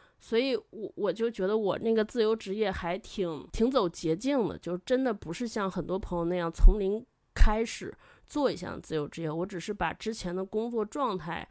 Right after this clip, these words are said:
进行了一些迁移而已。所以我可能这个身份，我觉得我可能不太具备广谱性啊，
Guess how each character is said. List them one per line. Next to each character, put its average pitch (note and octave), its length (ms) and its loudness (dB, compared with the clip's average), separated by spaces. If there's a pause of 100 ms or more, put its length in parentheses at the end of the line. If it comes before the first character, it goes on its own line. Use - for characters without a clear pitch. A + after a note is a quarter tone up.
(240)
进 B3 160 -2
行 G#3+ 80 -2
了 G#3 100 -2
一 G#3+ 60 0
些 G#3+ 160 -2
迁 C#4 420 -2
移 F3+ 180 -2
而 D#3 280 -2
已。 F#3 500 -10 (300)
所 - 220 -6
以 G#3+ 340 0 (280)
我 F#3 180 -2
可 - 180 -6
能 E3+ 220 0
这 A3+ 40 -4
个 A3+ 120 -2
身 A#3 340 0
份， A#3+ 260 0 (220)
我 F#3+ 100 -2
觉 F3 140 -4
得 G3+ 100 -2
我 A3+ 80 -2
可 G3+ 140 -10
能 F3 180 -4
不 G3 140 -12
太 A#3+ 240 0
具 B3+ 260 -6
备 G3+ 160 2
广 F3+ 360 -2
谱 - 240 -8
性 A#3 280 0
啊， - 160 -8